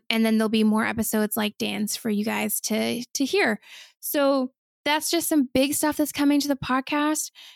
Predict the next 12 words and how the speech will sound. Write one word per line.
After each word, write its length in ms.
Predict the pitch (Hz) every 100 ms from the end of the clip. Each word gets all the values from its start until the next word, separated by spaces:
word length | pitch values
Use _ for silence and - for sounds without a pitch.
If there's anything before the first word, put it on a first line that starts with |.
| _
Remember, 340 | 254 247 240 226
share 580 | - - 247 254 285 302
episodes 840 | 262 269 285 - 302 330 339 - _ - - _ -
and 380 | 247 247 240 -
leave 400 | 233 247 277 285
reviews. 760 | 285 233 226 240 285 381 - - _ - _ _
From 440 | - - 240 233 233 - -
March 280 | 240 247
twenty-fifth 720 | 277 254 254 254 285 415 - -
to 240 | - 254 247
April 320 | 240 233 240
fifth, 380 | 240 269 440 -